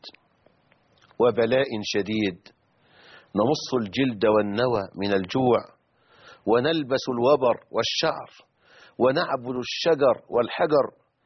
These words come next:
فبينا نحن كذلك إذ بعث رب السماوات ورب الأراضين تعالى ذكره وجلت عظمته، بعث إلينا نبيا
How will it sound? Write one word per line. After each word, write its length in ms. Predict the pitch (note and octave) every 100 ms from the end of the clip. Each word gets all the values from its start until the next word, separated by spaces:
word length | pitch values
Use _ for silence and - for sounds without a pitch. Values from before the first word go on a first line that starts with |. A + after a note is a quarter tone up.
| _ - _
فبينا 640 | - B2+ E3+ E3+ D3 C#3 C3
نحن 340 | D3+ - C3
كذلك 720 | - A#2 C3+ B2+ A#2+ A#2+ - _ _ _ _ -
إذ 280 | B2 F#2+ F2+
بعث 460 | E3+ B2 C3 - A#2+
رب 360 | A#2+ D3+ G2 A2+
السماوات 880 | - - A#2+ A#2 A#2 B2+ C#3+ B2 F#2+ E2
ورب 400 | G2+ B2 D3 G#2+ A#2+
الأراضين 800 | A#2+ B2 A#2 A2+ C#3 C3+ A2+ F2+ - _ _ _
تعالى 520 | A#2 G2+ D3 C#3+ B2+ A#2
ذكره 480 | D3 D3 - G#2+ - _ _ _ -
وجلت 560 | G#2+ A#2 D#3+ D3+ C3+ B2
عظمته، 580 | G2+ B2 C3 D3 D#3+ B2 - _ _ _ -
بعث 460 | D3+ D#3 B2 B2 C3+
إلينا 560 | A2+ A#2+ C3+ A#2+ A2
نبيا 580 | G#2+ F#2+ C#3 C3 A2+